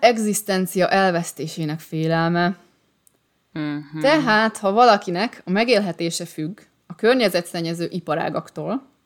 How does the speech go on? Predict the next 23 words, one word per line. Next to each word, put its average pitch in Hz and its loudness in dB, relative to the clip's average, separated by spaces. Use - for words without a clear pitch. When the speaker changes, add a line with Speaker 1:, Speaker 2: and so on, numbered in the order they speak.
Speaker 1:
akkor 214 0
hajlamos 233 4
inkább 208 0
letagadni 175 0
az 165 -6
egész - -8
klímaváltozást. - -8
Vagy, 269 4
ha 208 0
legbelül 220 4
tudja, 202 0
hogy 160 -6
van 269 6
klímaváltozás, 185 0
mégis 202 0
kifele 185 -2
úgy 208 2
kommunikálja, 170 0
hogy 170 -4
á, 240 4
ez 190 2
nem 170 -4
létezik, 180 -6